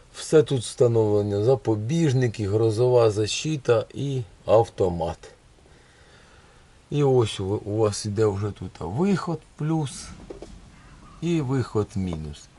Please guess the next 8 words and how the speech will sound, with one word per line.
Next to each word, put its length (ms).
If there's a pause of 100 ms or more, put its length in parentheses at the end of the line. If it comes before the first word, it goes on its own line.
(100)
І 240 (840)
заземлення. 1040 (640)
І 120
ось 340
вони 260
пішли 500
в 100
мене 360